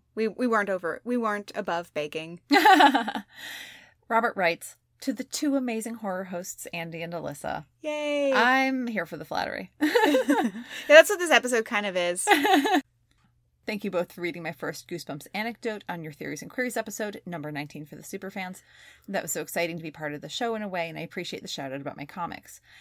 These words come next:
Speaker 2: As requested, here is my second spooky Goosebumps tale. But be warned, this one will scare the Capri Sun out of you, Goosepunks.
Speaker 1: <laughs>
Speaker 2: It's titled The Cave in the Cliffside. I love the mood being set. I love that you gave it a title.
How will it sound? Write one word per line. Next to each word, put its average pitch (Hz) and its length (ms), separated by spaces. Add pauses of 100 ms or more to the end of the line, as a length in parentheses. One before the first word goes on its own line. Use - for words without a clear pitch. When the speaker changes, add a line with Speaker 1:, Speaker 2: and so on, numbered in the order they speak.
(140)
Speaker 2:
As 214 180
requested, 185 520
here 196 160
is 208 100
my 233 80
second 170 420
spooky 147 340
Goosebumps 170 520
tale. - 280 (380)
But 208 200
be 240 100
warned, 180 320
this 185 180
one 208 140
will 208 100
scare 180 320
the 190 80
Capri 185 380
Sun 214 240
out 160 140
of 151 100
you, 135 160
Goosepunks. 285 580 (120)
Speaker 1:
<laughs> - 140
Speaker 2:
It's 226 200
titled 190 380 (300)
The 185 120
Cave 170 340
in 175 80
the 175 80
Cliffside. - 720
I 208 60
love 262 320
the 285 100
mood 226 300
being 233 260
set. 220 340
I - 60
love 233 240
that 254 80
you 262 80
gave 247 200
it 233 60
a 233 40
title. 214 580